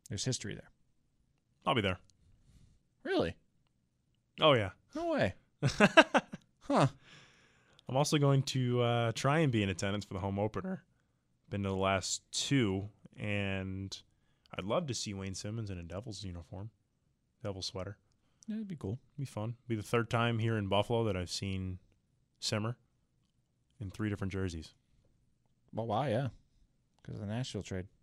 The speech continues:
Speaker 2: So, yeah, that is the home themed nights. What do you think piques your interest out of that? Seventy expansion sounds cool.
Speaker 1: I'd say nineties or two thousands. Probably the best for me.
Speaker 2: Yeah.
Speaker 1: Um, no doubt they'll probably warm up with the, with a goat head sweater for two thousands night.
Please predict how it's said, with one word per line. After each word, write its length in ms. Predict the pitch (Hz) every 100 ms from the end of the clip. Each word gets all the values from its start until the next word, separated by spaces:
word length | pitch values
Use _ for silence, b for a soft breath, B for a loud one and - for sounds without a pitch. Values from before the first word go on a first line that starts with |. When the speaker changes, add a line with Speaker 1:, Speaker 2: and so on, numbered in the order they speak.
| _ _ _ _ _ B B B
Speaker 2:
So, 140 | -
yeah, 100 | 208
that 180 | 143 151
is 140 | 175
the 120 | 151 151
home 300 | 131 156 147
themed 360 | - 160 160
nights. 560 | 127 113 147 - 135 - -
What 140 | 117
do 40 | 131
you 80 |
think 540 | 123 - 131 127 - -
piques 260 | 160 135
your 120 | 131 127
interest 320 | 127 120 -
out 160 | 117 110
of 140 | 85
that? 240 | 117 135 - _ _ _ _ _ _ _ _
Seventy 280 | - 147 143
expansion 460 | 107 - 113 113 95
sounds 220 | - -
cool. 60 | 147
Speaker 1:
I'd 100 | 143
say 180 | 226
nineties 400 | 202 143 165 151
or 60 | 131
two 140 | -
thousands. 720 | 113 113 113 92 80 82 - - _ _
Probably 280 | 117 123 120
the 80 | 98
best 300 | 104 98 -
for 120 | 85
me. 220 | 87 82 _ _ _ -
Speaker 2:
Yeah. 200 | 95 104 - _ _ -
Speaker 1:
Um, 460 | 104 98 95 95 - _ _ _
no 260 | 156 165 180
doubt 320 | 160 151 143
they'll 140 | 131
probably 300 | 127 139 131
warm 320 | 123 123 127 123
up 180 | 123
with 220 | 123 117 -
the, 160 | 113 113 - -
with 140 | 120
a 60 | 113
goat 240 | 110 113
head 160 | 107 98
sweater 300 | - 104 104
for 120 | 110
two 140 | 101 110
thousands 440 | 92 92 101 92
night. 260 | 95 104